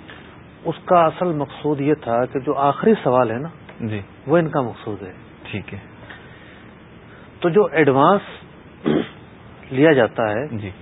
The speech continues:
Speaker 1: کرایہ داری کے عمل میں، بظاہر تو وہ زر ضمانت ہوتا ہے۔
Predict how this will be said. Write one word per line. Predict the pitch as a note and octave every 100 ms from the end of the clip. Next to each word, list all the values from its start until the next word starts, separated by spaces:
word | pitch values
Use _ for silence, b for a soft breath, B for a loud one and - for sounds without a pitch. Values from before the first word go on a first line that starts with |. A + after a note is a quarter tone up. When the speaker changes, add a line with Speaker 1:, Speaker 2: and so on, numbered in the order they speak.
| -
Speaker 1:
کرایہ | B2+ B2
داری | A#2+ A#2+ C3
کے | B2+
عمل | A2 A2
میں، | G#2+ C3+ - - - - - - - - - - - - - - - B B B B B - -
بظاہر | B2+ C#3+ D3+ F3 G3+
تو | - F3+
وہ | F3+
زر | D3+ C#3+ D3+
ضمانت | B2+ A2+ A2 A#2
ہوتا | - -
ہے۔ | F#2+